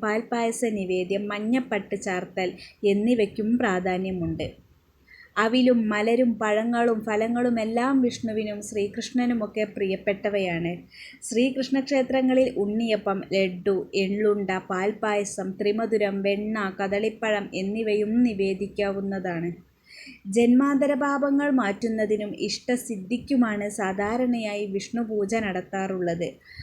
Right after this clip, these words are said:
രോഹിണീ നാളിനു പുറമെ വ്യാഴാഴ്ചയും തിരുവോണം നക്ഷത്രത്തിലും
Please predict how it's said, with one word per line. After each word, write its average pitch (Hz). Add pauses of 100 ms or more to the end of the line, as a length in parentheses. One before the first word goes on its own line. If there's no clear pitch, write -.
(280)
രോഹിണീ 262 (160)
നാളിനു 220
പുറമെ 202 (100)
വ്യാഴാഴ്ചയും 208 (540)
തിരുവോണം 233
നക്ഷത്രത്തിലും 208